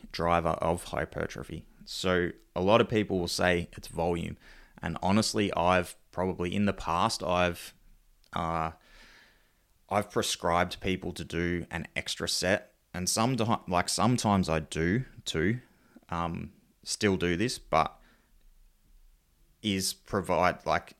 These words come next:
say it's, like, three sets of ten, real basic rep, sets and reps scheme, three sets of ten, but you're gonna do a fourth set on the right-hand leg because that's the injured side. So you're gonna get an extra ten reps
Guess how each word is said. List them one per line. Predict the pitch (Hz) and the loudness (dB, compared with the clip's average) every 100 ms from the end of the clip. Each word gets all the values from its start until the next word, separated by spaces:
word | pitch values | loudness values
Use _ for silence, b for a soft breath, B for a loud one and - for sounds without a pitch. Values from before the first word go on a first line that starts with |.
| _ | _
say | - 101 98 | -2 4 4
it's, | 95 - | 4 2
like, | 85 - | 0 -2
three | - 139 | 2 2
sets | - 98 - | 4 0 -2
of | |
ten, | - 90 87 85 | -6 -4 -4 -2
real | 90 85 | -2 0
basic | 85 85 82 - _ _ _ | 0 0 -4 -8 _ _ _
rep, | 82 - - - _ | -6 -6 -10 -20 _
sets | - 80 76 85 | -6 -4 -4 -4
and | 82 | -4
reps | 80 - | -4 -6
scheme, | - 85 85 82 b b b b - | -6 -4 -2 -4 b b b b 2
three | 135 | 4
sets | 131 110 - | 4 2 0
of | - | -2
ten, | 92 92 | 0 2
but | 85 73 | 2 0
you're | 87 | 0
gonna | 90 87 | -2 0
do | 85 | 0
a | 80 | -2
fourth | - 120 107 | 0 2 2
set | - 90 87 - _ | 2 0 0 -2 _
on | 87 85 78 | -2 -2 -2
the | |
right-hand | 78 85 80 82 80 78 - | 0 0 0 -2 -4 -4 -4
leg | 82 82 - - | -2 -2 -6 -14
because | - - 80 | -14 -10 -6
that's | 78 - | -4 -4
the | - 80 | -8 -8
injured | 80 78 - | -8 -8 -10
side. | 73 82 | -10 -8
So | - | -8
you're | 85 | -6
gonna | 90 90 | -2 -2
get | 82 - B B B - | -2 -6 B B B -6
an | 90 | -2
extra | 104 - - | -2 -2 -8
ten | - 92 82 | -4 -2 0
reps | 85 78 - - | 0 0 -4 -12